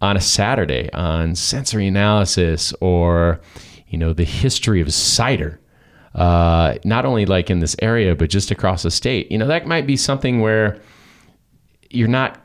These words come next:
killing four hours for your family and you're just getting 'em out of your hair. It's something that everybody can learn and, you know, have a cocktail and have a really good experience and associate that time, of course, with the Craft Beverage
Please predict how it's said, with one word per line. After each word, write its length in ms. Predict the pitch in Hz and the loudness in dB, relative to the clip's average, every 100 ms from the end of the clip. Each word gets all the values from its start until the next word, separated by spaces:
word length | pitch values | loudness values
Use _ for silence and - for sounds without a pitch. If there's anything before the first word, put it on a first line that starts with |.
| _ - - | _ -18 -4
killing 600 | 147 143 123 104 98 98 | 0 2 2 2 0 -2
four 340 | - 113 92 | -2 2 2
hours 640 | 87 95 98 92 85 85 - | 2 2 2 4 4 2 0
for 160 | - | 0
your 140 | 87 85 | 2 2
family 500 | - 98 95 90 85 | 2 0 2 2 2
and 100 | 82 | 2
you're 80 | 82 | 0
just 180 | 82 | -2
getting 200 | 95 87 | -2 0
'em 100 | 82 | 0
out 120 | 82 76 | 0 0
of 60 | |
your 100 | 76 | 0
hair. 380 | 92 160 143 110 | 0 2 2 0
It's 120 | 104 | 0
something 280 | - 139 131 | -2 -2 0
that 100 | 113 | 0
everybody 240 | 120 120 113 | 2 0 0
can 200 | 113 92 | -2 0
learn 340 | 92 104 104 | 0 2 0
and, 180 | 90 80 - _ _ _ _ - - | 0 -4 -12 _ _ _ _ -8 -2
you 80 | |
know, 100 | 107 | 2
have 140 | 95 92 | 2 2
a 40 | |
cocktail 380 | - 98 - 101 | 0 -2 0 0
and 80 | 90 | 2
have 100 | 98 | 2
a 40 | |
really 220 | 95 101 92 | 2 2 2
good 120 | 87 | 0
experience 600 | 82 - 127 92 90 - - - - - | 0 -2 0 0 0 -6 -12 -20 -12 -4
and 100 | 92 | -2
associate 560 | - 143 196 95 82 | 0 0 0 0 0
that 180 | 80 76 | 0 0
time, 260 | - 80 78 | 0 -2 -2
of 80 | - | -2
course, 320 | 78 76 - | -4 -4 -4
with 320 | 73 78 - _ - - - | -4 -4 -12 _ -20 -20 -20
the 60 | - | -8
Craft 340 | 85 73 - | -4 -4 -4
Beverage 460 | 76 73 73 - | -4 -4 -8 -12